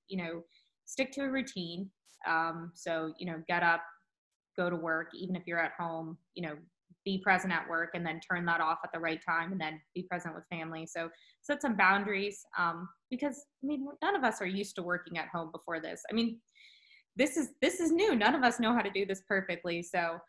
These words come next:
um, I think giving ourselves more grace than we ever would before. You know, we're in a really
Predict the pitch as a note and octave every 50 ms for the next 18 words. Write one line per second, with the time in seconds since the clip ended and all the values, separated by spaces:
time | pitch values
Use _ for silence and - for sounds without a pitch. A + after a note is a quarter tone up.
0 | _ _ _ _ _ _ - F#3 F#3 F3 E3+ F3 F3 E3+ F3 F3 - _ _ _
1 | - - G#3 A3 A3 A3 A3+ A3 G#3+ G#3 G3+ - _ _ _ _ _ _ _ _
2 | _ _ _ F#3+ - _ G3+ G#3 G3 G3 G3+ G3 G3 F#3+ F#3 F3+ - - G3+ F#3+
3 | E3+ F3 - - _ G3 F#3+ F#3+ F#3 F3+ F3+ F#3+ F#3+ F#3+ F#3 E3+ F3+ F#3 F3 F3
4 | F3 G#3+ - - - - - - _ _ - - G3+ F#3+ F#3+ F#3+ F#3 F3+ F3+ E3
5 | - - _ G3+ G3 F#3+ G3 F#3 F3 F#3 F#3 F3 - F3 E3+ - - E3+ F3 F3+
6 | F#3+ G#3+ A3+ A3+ - - _ - F#3+ F3+ F3 E3+ E3+ F3+ G3 G#3 A3+ A3 G3+ F3+
7 | F3 E3+ F3 F3 F3 E3+ F3+ F3+ F3+ F3+ F3 F3 F3 -